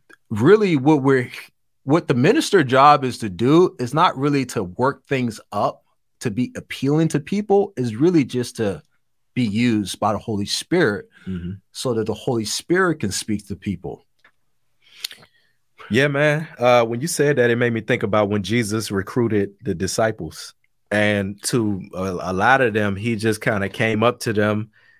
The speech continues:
Speaker 2: and just said, "Follow me." And they followed him. So that had to do with hi-, who he was. That had to do with the fact that he was filled with the Spirit. That had to be with the, that had to do with the fact that he was carrying the presence of God.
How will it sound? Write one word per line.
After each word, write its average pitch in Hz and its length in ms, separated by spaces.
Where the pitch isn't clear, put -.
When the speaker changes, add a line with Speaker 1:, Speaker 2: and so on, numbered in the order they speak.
Speaker 2:
and 92 120
just 101 220
said, 101 220
"Follow 104 340
me." 117 320
And 92 140
they 95 80
followed 120 380
him. 90 220
So - 200
that 107 120
had 113 180
to 110 80
do 117 200
with 107 260
hi-, 101 160
who 135 260
he 131 160
was. 117 540
That 107 140
had 110 140
to 104 80
do 113 140
with 104 120
the 95 60
fact 104 300
that 101 100
he 107 120
was 92 140
filled 107 260
with 98 160
the 90 60
Spirit. 113 540
That 104 160
had 110 180
to 107 60
be 110 180
with 107 200
the, - 80
that 113 180
had 120 220
to 104 100
do 110 200
with 107 160
the 95 60
fact 107 340
that 101 120
he 113 140
was 98 160
carrying 110 420
the 92 80
presence 98 460
of 82 160
God. 104 360